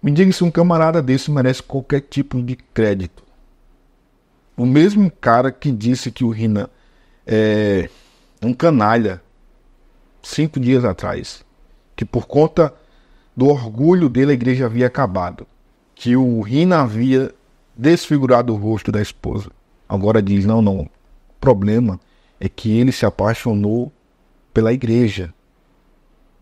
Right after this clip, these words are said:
Ele trocou o amor que ele deveria dar à esposa,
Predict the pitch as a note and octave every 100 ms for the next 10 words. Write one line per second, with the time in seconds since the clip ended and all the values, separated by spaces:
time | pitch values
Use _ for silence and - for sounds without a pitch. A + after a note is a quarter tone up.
0 | _ _ _ - A2+ A#2 D3+ C3+ - C#3
1 | E3 G3+ A#3+ - B2 B2 B2 D3+ - C3+
2 | C3 B2+ A#2+ A#2+ G#2 G#2 - - A2+ B2
3 | C#3+ F3+